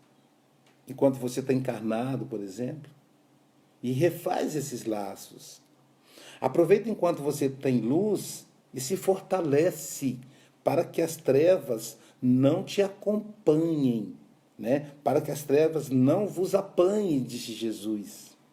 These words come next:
Para que as trevas não cheguem até mim. Então, enquanto eu estou, enquanto eu estou, é,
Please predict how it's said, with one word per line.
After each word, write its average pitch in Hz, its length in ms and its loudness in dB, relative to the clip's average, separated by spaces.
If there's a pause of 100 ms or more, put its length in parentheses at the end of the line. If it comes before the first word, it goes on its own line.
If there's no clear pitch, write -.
(1040)
Para 131 160 6
que 143 100 -4
as 151 100 -6
trevas 151 360 2
não 160 120 -2
cheguem 190 340 -2
até - 260 -4
mim. 202 400 -4 (640)
Então, 135 220 0
enquanto 214 520 0
eu 156 100 2
estou, 123 580 0 (1800)
enquanto 143 400 2
eu 156 60 6
estou, 113 540 -2 (580)
é, 104 500 -6